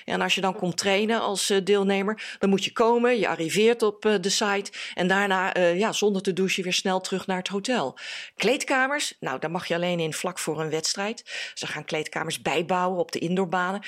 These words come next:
maar ook in de sponsorlounges bijvoorbeeld. Daar wordt ook over gepraat. En je mag, en dat is natuurlijk wel het ergste eigenlijk van, eh, eh, al die voorwaarden, maar één lid in je entourage meenemen.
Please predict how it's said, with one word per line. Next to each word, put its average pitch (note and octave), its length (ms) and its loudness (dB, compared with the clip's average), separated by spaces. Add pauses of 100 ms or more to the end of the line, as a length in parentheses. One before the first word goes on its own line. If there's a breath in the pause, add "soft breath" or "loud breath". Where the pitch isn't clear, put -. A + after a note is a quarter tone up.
(160 loud breath)
maar G#3+ 160 2
ook A#3+ 140 4
in G3 80 0
de D#3 60 -4
sponsorlounges F#3+ 920 0
bijvoorbeeld. G3 760 0
Daar C#3+ 120 -4
wordt - 180 -8
ook D3 160 -2
over G3 180 0
gepraat. F#3+ 500 -4 (400 loud breath)
En C4+ 180 0
je A#3 100 6
mag, B3+ 280 4
en E3 120 -4
dat D3 120 -4
is - 60 -2
natuurlijk D3+ 360 -4
wel D3+ 200 -2
het D3+ 140 -4
ergste - 380 -4
eigenlijk D3+ 320 -8
van, D#3 300 -4
eh, D3 100 0 (380 loud breath)
eh, D#3+ 200 -2
al F3 180 6
die E3+ 140 -2
voorwaarden, E3 500 0
maar F#3 280 -6
één B3+ 440 0
lid A#3+ 360 -2
in F#3+ 180 0
je F#3+ 100 -2
entourage F3+ 640 -2
meenemen. D#3+ 640 -2